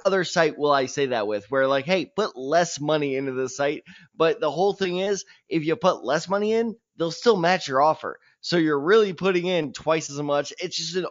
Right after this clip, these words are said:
all, it is the very definition of a win-win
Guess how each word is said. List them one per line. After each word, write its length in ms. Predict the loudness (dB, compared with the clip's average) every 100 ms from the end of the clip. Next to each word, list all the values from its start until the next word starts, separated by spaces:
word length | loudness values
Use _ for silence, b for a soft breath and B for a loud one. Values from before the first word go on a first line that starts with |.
| -2
all, 380 | 4 6 6 0
it 240 | -2 -4
is 260 | -4 -12 -4
the 140 | -4
very 400 | 0 2 4 2
definition 580 | -2 -2 -4 -4 -2 -2
of 120 | 0
a 100 | 0
win-win 640 | 0 -2 0 -2 -2 -4